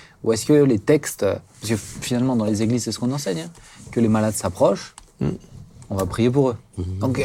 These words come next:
Speaker 1: si quelqu'un a le droit de prier pour toi si t'es malade, pourquoi toi-même tu pourrais pas prier pour ta propre guérison ?
Speaker 2: Oui, que ce soit pour la sienne ou pour celle d'un autre, mais, mais, euh, enfin, euh, j'allais dire moi, mais, euh, je, nous en tout cas à l'A P O, on a toujours, euh,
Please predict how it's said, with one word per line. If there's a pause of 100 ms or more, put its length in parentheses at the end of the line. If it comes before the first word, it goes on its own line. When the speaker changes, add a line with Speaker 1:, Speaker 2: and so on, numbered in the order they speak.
Speaker 1:
si
quelqu'un
a
le
droit
de
prier
pour
toi
si
t'es
malade,
pourquoi
toi-même
tu
pourrais
pas
prier
pour
ta
propre
guérison ? (1120)
Speaker 2:
Oui,
que
ce
soit
pour
la
sienne
ou
pour
celle
d'un
autre,
mais, (560)
mais,
euh, (1000)
enfin, (640)
euh, (420)
j'allais
dire
moi,
mais,
euh, (100)
je, (360)
nous
en
tout
cas
à
l'A
P
O,
on
a
toujours,
euh,